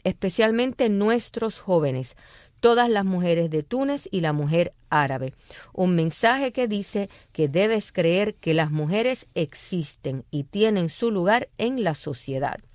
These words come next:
En este quinto día de competencia en los Juegos de Río, también la joven pesista egipcia Sara Ahmed, que tiene dieciocho años, también se ganó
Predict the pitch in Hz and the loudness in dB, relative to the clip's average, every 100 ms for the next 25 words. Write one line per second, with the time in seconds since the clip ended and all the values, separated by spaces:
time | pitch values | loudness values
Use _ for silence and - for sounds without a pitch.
0 | _ _ _ _ _ - - - - - | _ _ _ _ _ -20 -20 -20 -14 0
1 | 196 190 214 180 208 220 247 220 208 214 | 2 2 0 -2 -2 -2 0 0 2 2
2 | 175 170 160 156 214 208 185 185 302 - | 0 -2 -4 -4 -4 -4 -4 -4 -10 -6
3 | 214 226 220 208 190 165 170 185 170 180 | -4 0 0 0 2 2 0 -2 0 -2
4 | 190 170 156 139 208 - - - - 180 | -2 -4 -2 0 -2 -4 -20 -14 -2 0
5 | 175 190 214 185 180 180 202 220 - 170 | 2 2 2 2 2 0 0 -4 -4 -8
6 | - 208 208 - 233 - 180 180 170 160 | -6 -8 -8 -4 -6 -4 -8 -4 -6 -6
7 | - 254 262 - - 170 175 - 170 156 | -6 -4 -4 -8 -2 2 2 0 -2 0
8 | 175 233 - 180 170 160 160 147 - 143 | -2 -4 -8 -4 -4 -2 -4 -4 -4 -4
9 | 147 - 202 170 151 180 269 - 190 165 | -4 -2 -2 0 0 -2 -4 -4 -2 -2
10 | 147 156 165 - 180 165 151 170 | 0 0 -2 -2 -2 0 0 0